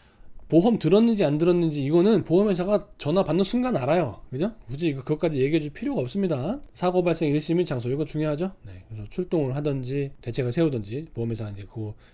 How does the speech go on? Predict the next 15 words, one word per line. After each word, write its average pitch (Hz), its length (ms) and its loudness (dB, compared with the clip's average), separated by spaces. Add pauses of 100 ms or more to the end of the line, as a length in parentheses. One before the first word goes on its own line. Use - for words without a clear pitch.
일시 139 220 -4
장소를 135 320 0
보고, 143 460 -4 (400)
네, - 100 -16
기록을 120 420 -2
하고 165 380 0 (240)
출동하거나 151 840 -4 (160)
처리하거나 123 720 -6
하겠죠. 135 580 -8 (160)
따라서 147 220 -2
옳지 147 180 2
않은 165 160 6
거 165 60 4
찾으라고 160 300 2
했으니까요. 196 560 0